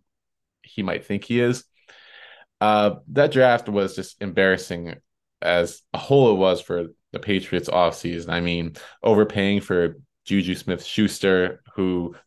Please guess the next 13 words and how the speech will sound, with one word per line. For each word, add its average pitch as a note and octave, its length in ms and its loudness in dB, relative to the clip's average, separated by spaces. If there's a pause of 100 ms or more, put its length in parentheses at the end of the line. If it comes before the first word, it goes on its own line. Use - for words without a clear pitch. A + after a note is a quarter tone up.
(140)
barely B2+ 280 6
produced A#2 440 -2
consistently G2 560 -4
with F2 120 -12
the - 240 -12
best G#2+ 280 2
freaking G2 280 -4
quarterback G2 500 2
we F#2 60 -6
might F2+ 240 -2
have - 180 -6
ever F#2 200 -4
seen. A#2 420 0